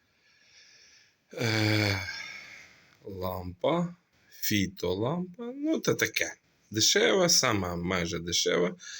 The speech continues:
Скоро буду замовляти для оцієї лампи і оцієї лампи уфо-діоди,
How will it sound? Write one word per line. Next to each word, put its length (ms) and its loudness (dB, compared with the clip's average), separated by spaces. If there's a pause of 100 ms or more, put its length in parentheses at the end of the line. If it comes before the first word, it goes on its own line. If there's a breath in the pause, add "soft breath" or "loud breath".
(500 loud breath)
Скоро 640 2
буду 520 0 (560 soft breath)
замовляти 1300 -4 (1200 loud breath)
для 440 -2
оцієї 880 -2
лампи 520 -4 (520)
і 80 -8
оцієї 680 -4
лампи 580 -8 (1500 loud breath)
уфо-діоди, 1700 2